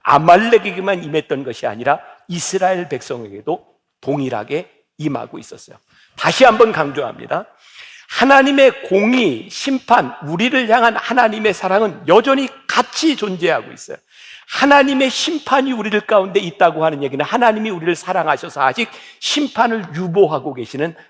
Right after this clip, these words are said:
하나님의 사랑이 여전히 존재하고 있어요. 제가 여러분들에게 영화를 하나 추천하고 싶은데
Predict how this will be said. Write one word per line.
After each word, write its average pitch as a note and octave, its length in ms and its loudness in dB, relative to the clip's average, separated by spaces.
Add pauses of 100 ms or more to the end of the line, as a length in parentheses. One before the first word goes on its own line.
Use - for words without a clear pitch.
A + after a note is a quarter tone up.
하나님의 G#3 580 -6
사랑이 C3+ 480 -6
여전히 A2+ 460 -10 (380)
존재하고 A#2 1080 -8
있어요. - 300 -20 (480)
제가 - 360 -6
여러분들에게 G3+ 520 0
영화를 G#3 380 4
하나 F#3+ 120 -2
추천하고 F#3+ 480 -6
싶은데 A#2+ 640 -12